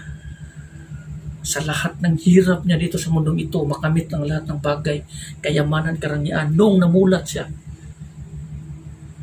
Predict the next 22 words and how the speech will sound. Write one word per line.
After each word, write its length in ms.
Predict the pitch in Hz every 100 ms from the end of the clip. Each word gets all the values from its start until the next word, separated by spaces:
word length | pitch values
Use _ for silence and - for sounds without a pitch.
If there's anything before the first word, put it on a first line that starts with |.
| - - - - - - - - - - - - - - - - -
nagsisisi 640 | 151 - 143 - 170 - 147
siya 240 | - 147
kung 240 | - 143 135
bakit 560 | 156 156 - - 160 - -
pa 240 | 165 - - - 147 - - - -
pinagsikapan 760 | - 151 147 - - 147 147 151
niya 100 | 147 147
ang 60 | 147
isang 220 | 147 139
bagay 400 | 143 139 143 135
na 80 | 139
ito. 240 | - - - - - - - - -
Dahil 520 | 151 156 156 151 143
alam 400 | 139 147 147 147
niya 240 | 143 131 - - - -
na 80 | 143
pagdating 640 | 143 147 147 143 185 151
ng 120 | 147 147
araw, 400 | 147 143 131 113 - - - - - - - 185
iba 480 | 147 139 160 135 - - - -
ang 160 | 135 139
makikinabang. 920 | 135 - 143 143 131 123 147 131 131